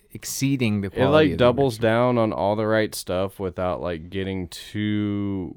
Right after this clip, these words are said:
Speaker 2: corny or, like, too, you know, trying to up the ante and do more kills and stuff. It's, like, so self-aware that it, it's just, like, a, this perfect little,
Speaker 1: Yeah, it's
Speaker 2: uh, and this
Speaker 1: everything that
Speaker 2: perfect
Speaker 1: we
Speaker 2: little
Speaker 1: loved
Speaker 2: box.
Speaker 1: about the first one, and e-, somehow even more of it, you know?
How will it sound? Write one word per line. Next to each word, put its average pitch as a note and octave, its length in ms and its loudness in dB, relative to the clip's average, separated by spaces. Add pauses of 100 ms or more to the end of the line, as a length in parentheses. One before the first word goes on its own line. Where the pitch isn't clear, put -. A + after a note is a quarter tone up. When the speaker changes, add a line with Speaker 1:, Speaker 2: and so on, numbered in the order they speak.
Speaker 2:
corny F#2+ 640 -6
or, F2 180 -6
like, D#2 260 -6
too, G2 600 -6
you F#2+ 140 -10
know, F2+ 160 -8
trying F#2 240 -8
to D2 100 -4
up E2 120 -10
the E2 120 -10
ante F2+ 460 -8
and E2+ 100 -6
do F2+ 100 -6
more E2+ 200 -6
kills F2+ 440 -4
and F2+ 120 -8
stuff. F#2 260 -6
It's, F2 140 -10
like, F#2+ 180 -8
so G#2+ 340 0
self-aware F#2+ 920 -2 (480)
that F#2 160 0
it, F2 180 -4
it's F2+ 220 -8
just, - 260 -10
like, F2+ 140 -8
a, E2+ 180 -8
this F#2+ 160 -10
perfect F#2 500 -8
little, D#2+ 500 -6 (240)
Speaker 1:
Yeah, F#3+ 160 -2
it's B2 180 -2
Speaker 2:
uh, - 20 -4
and E3 160 2
this F#3+ 100 2
Speaker 1:
everything F#3+ 240 2
that F#3 80 2
Speaker 2:
perfect D#3+ 80 0
Speaker 1:
we E3+ 100 8
Speaker 2:
little D#3 80 6
Speaker 1:
loved E3 180 8
Speaker 2:
box. D#3+ 80 2
Speaker 1:
about D3+ 180 4
the D3 80 -2
first D3 380 0
one, A#2+ 360 -2 (160)
and B2 360 -2
e-, C#3+ 140 -8
somehow D3 340 2
even B2 240 2
more A#2 240 2
of F2 120 -2
it, D2 160 -8
you G#2+ 180 -4
know? G2 220 -2